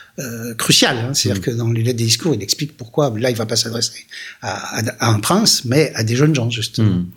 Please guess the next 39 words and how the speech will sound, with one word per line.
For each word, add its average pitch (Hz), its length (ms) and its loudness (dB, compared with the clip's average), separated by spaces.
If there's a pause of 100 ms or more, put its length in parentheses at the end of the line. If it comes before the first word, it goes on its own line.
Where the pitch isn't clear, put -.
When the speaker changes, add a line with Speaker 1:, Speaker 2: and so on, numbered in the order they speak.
(380)
Speaker 1:
Donc 110 140 -4
la, 120 140 0
la 127 140 -2
question 135 260 2
de 123 120 2
la 120 200 2
jeunesse, 147 320 6
qui - 140 2
ne 135 160 6
devient 139 260 4
d'ailleurs 135 220 6
jamais 139 240 4
un 135 100 2
jeunisme, 131 580 4
hein, 135 140 -8 (120)
<laughs> - 120 -6
chez - 220 2
Machiavel, 156 560 4 (260)
est, - 80 2
est, 147 560 4
est 139 80 2
tout 151 140 0
à 151 80 6
fait 170 160 2
fondamentale. 120 640 0 (360)
Mais 147 140 6
bon, 151 140 6
pour, 190 240 4
pour 185 160 4
en 175 40 8
revenir 185 200 8
à 160 40 2
ce - 80 2
que - 60 4
vous 139 220 6
disiez 139 260 4
sur 147 160 4
le 120 60 2
dialogue, 139 540 4